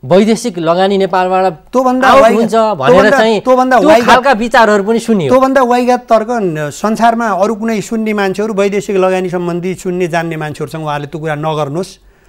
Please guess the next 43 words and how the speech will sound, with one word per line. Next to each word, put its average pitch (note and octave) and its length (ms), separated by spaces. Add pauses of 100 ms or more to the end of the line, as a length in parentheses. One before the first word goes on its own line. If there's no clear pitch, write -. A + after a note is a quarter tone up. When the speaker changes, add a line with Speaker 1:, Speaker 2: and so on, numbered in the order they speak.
(240)
Speaker 2:
त्यो G3 60
सधैँ G#3 340
मान्छेले G3 300
त्यस्तो F#3 220
कुरा E3 120
गर्दै C#3+ 300
गर्दैन। C3+ 360 (520)
नाफा A3 240
गरेकोमा A#3 460
कर A3+ 260
लिँदाखेरि G#3 400
वैदेशिक G3 380
लगानी F#3+ 300
जान्छ F#3+ 300
भनेर D3+ 400
भन्यो C#3 260
भने B2+ 200
चाहिँ D3+ 220 (520)
संसारमा G#3 360
कुन G#3+ 220
चाहिँ A#3 180
वैदेशिक G3+ 420
लगानीकर्ता D#3+ 580
हो? C3 260 (460)
त्यो F#3 100
त E3+ 80
कुनै A3 360
एउटा G3 320
वैदेशिक F3+ 380
लगानीकर्ता E3+ 480
आओस् F3 320
न C#3+ 80
त, C3 60
हाम्रो D3 340
अगाडि D3+ 260
बहस D3 300
गर्न C#3+ 200
आओस्, C#3 200
सार्वजनिक D3+ 540
कि B3 280 (440)
तिम्रो B3 240
मुलुकमा A3 440
चाहिँ A3+ 400